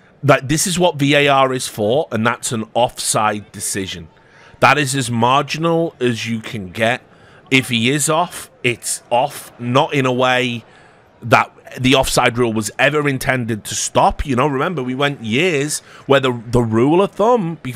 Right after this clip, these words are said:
pre-V A R, you give the attacker the benefit of the doubt. And so I was, I was, I couldn't believe when it was called off. I saw it in real time, I thought he was on. I watched the replay, I thought he was on.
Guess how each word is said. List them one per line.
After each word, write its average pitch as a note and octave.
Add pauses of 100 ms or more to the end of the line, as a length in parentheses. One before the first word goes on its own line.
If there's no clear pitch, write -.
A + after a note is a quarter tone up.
pre-V F3+
A G3
R, F3 (260)
you B2+
give E3+
the F3
attacker C3
the C3
benefit A2+
of A#2
the A#2
doubt. C#3 (400)
And C3+
so B2+
I C3+
was, C3+
I D3+
was, C3+ (400)
I -
couldn't G#4
believe D#3+ (420)
when A2+
it A2
was A2+
called F#2+
off. D2+ (160)
I B2
saw G#3+
it G#3+
in G3+
real G#3
time, A#3
I A#2+
thought G#2+
he F#2+
was F2
on. D#2+ (600)
I A#2+
watched F3+
the A3
replay, B3
I A2+
thought F2
he E2
was E2
on. C#2+